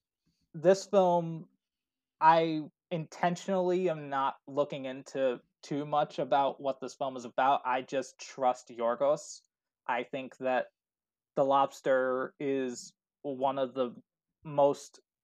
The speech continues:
creative romance stories that I've seen in a long time. I loved The Favorite, and Poor Things was very nearly my favorite movie of the year. And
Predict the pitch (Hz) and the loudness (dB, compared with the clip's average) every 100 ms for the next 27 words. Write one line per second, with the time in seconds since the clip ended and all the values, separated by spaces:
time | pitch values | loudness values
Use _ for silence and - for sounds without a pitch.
0 | _ _ _ _ _ - - 170 156 156 | _ _ _ _ _ -12 -6 -4 0 2
1 | 156 156 147 143 135 143 139 135 127 - | 2 2 0 2 6 6 6 0 -6 -6
2 | 147 135 131 131 127 127 127 120 - 127 | 2 2 2 0 -4 0 2 2 -2 -10
3 | 123 123 123 117 117 - 131 131 127 127 | -6 -4 0 -2 -4 -6 -2 -2 -2 -6
4 | 120 _ _ - 117 113 135 143 135 135 | -14 _ _ -6 -6 -2 2 2 0 -10
5 | 135 139 127 120 120 123 123 _ - 135 | -8 -4 -4 -4 -4 -2 -4 _ -10 -6
6 | 127 120 - - 147 135 139 131 120 127 | -6 -8 -10 0 2 2 0 -10 -8 -8
7 | 120 _ _ 151 139 147 147 143 139 135 | -8 _ _ -8 2 2 2 -2 -4 -2
8 | 135 131 131 127 127 123 123 131 120 117 | -2 -4 -4 -6 -6 -8 -8 -8 -8 -8
9 | 117 123 117 110 _ _ _ _ _ _ | -8 -4 -4 -6 _ _ _ _ _ _
10 | - 139 131 | -6 -4 -4